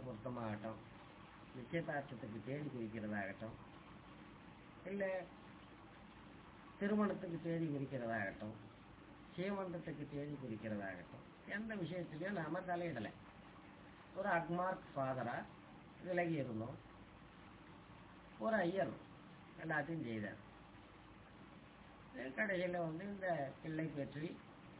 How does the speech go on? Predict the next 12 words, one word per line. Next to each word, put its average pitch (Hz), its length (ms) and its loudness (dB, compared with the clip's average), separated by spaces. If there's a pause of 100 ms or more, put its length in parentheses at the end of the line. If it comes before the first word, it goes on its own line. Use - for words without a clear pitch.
(680)
சிக்கல், 165 360 2 (680)
அதே 175 160 2 (100)
போல 151 160 2 (580)
பிறந்த 160 300 0 (100)
குழந்தைக்கு 143 460 2 (920)
ஹார்ட்ல 160 420 2
ப்ராப்ளம், 131 480 0 (640)
நாலு 139 260 4
மணி 127 220 0
நேரம் 139 320 2
சர்ஜரி, 127 440 0 (2250)
எல்லா 180 220 8